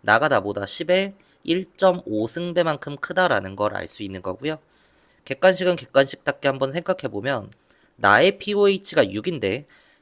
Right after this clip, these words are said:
그게 다의 천 배냐고 물어봤다는 건 다가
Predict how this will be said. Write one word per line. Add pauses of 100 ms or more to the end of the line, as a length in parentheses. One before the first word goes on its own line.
그게
다의
천
배냐고
물어봤다는
건 (240)
다가